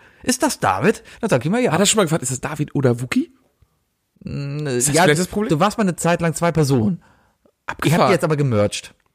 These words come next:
Speaker 2: Hm.
Speaker 1: Ja,
Speaker 2: Hm.
Speaker 1: weil der hat dann schon erkannt, „Ist
Speaker 2: Ich glaub,
Speaker 1: David,
Speaker 2: ich hab, glaub, das hab ich mitbekommen.
Speaker 1: ist
Speaker 2: Ja.
Speaker 1: David Wookie?“ Sowas wurde dann auch gefragt, ja. Und dann hat er die Fotos halt gemerged. Egal. Äh, wo waren wir?
Speaker 2: Bei, bei, bei deinen pelzigen Freunden.
Speaker 1: Nee,
Speaker 2: Dass du dich
Speaker 1: davor.
Speaker 2: darauf freust, da gleich.
Speaker 1: Ja, guck ich mir
Speaker 2: Ja,
Speaker 1: gleich an.
Speaker 2: äh, gu-, äh, was machen wir denn, wenn das Apple Tree abgesagt wird?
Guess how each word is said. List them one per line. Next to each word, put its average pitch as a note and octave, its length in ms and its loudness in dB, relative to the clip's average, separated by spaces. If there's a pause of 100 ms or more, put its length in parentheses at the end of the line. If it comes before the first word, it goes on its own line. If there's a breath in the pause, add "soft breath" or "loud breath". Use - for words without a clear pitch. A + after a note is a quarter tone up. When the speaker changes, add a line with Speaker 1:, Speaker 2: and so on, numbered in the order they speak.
(120)
Speaker 2:
Hm. G#3 240 -2 (140)
Speaker 1:
Ja, A2 140 -4
Speaker 2:
Hm. G2+ 160 -8 (100)
Speaker 1:
weil A#2+ 80 2
der C3 100 4
hat E3 100 2
dann D3 120 2
schon C#3 120 -4
erkannt, C#3+ 340 0
„Ist - 180 -8
Speaker 2:
Ich - 40 -6
glaub, C#3+ 120 2
Speaker 1:
David, A#2+ 100 -4
Speaker 2:
ich D3 80 -6
hab, E3+ 80 -4
glaub, E3 140 0
das F3 100 -4
hab F#3+ 60 -4
ich E3+ 60 -2
mitbekommen. B2 440 -6
Speaker 1:
ist A#2 160 -2
Speaker 2:
Ja. G#2 60 0
Speaker 1:
David G2+ 240 -2
Wookie?“ C#3 420 -2
Sowas C#3+ 300 0
wurde F3+ 160 -2
dann G2+ 60 -6
auch - 100 0
gefragt, - 360 -6
ja. C3 120 4
Und E3 80 2
dann D3+ 100 4
hat E3+ 140 2
er D#3 60 4
die C#3 100 2
Fotos E3+ 480 2
halt B2+ 160 2
gemerged. G2 420 0 (300 loud breath)
Egal. G2+ 320 0 (400 loud breath)
Äh, F2 280 -4
wo G2 160 -4
waren B2+ 220 -4
wir? D3 160 -8 (580)
Speaker 2:
Bei, C#3+ 340 2
bei, C3 160 2
bei C3+ 180 4
deinen C#3 120 2
pelzigen E3 320 -2
Freunden. F3 320 -4 (360)
Speaker 1:
Nee, A2 80 -2
Speaker 2:
Dass G#2 60 2
du G#2 80 2
dich - 80 -4
Speaker 1:
davor. C#3+ 160 4
Speaker 2:
darauf - 40 -6
freust, D#3 220 0
da A#2+ 40 -2
gleich. A2+ 260 -6
Speaker 1:
Ja, A2+ 120 2
guck C3 160 0
ich A2 60 0
mir A2 80 2
Speaker 2:
Ja, - 60 2
Speaker 1:
gleich G2 180 0
an. C#3+ 60 6
Speaker 2:
äh, D3 40 4
gu-, - 180 0
äh, D#3 400 0
was A#3 160 0
machen D#4+ 320 -4
wir B3 120 0
denn, E3+ 180 -4
wenn F#3 80 -4
das - 160 0
Apple - 240 -6
Tree F#3+ 200 -8
abgesagt F3 640 -10
wird? - 300 -6